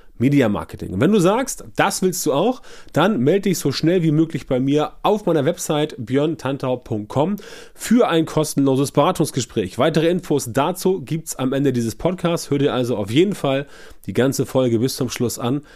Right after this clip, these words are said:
damit du nichts verpasst. So, heute sprechen wir über das Thema Landingpage, denn das haben leider viele nicht auf dem Zettel.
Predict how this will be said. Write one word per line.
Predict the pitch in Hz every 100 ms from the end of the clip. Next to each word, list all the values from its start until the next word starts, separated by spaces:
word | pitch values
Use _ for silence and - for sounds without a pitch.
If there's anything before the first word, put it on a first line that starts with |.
| - -
damit | 120 127 123
du | 117 - -
nichts | 107 104 90 - - - -
verpasst. | - 131 110 - - - -
So, | 113 147 214 - -
heute | 190 254 214
sprechen | - 170 190 160
wir | 139 160 -
über | 139
das | 139 127
Thema | - 147 139 -
Landingpage, | 113 117 117 208 220 139 - 113 190 -
denn | 117 98 127 170 262 - - - - -
das | 101 -
haben | 127 156 139
leider | 117 120
viele | 110 - 143
nicht | 123
auf | 110
dem | 107
Zettel. | - - 165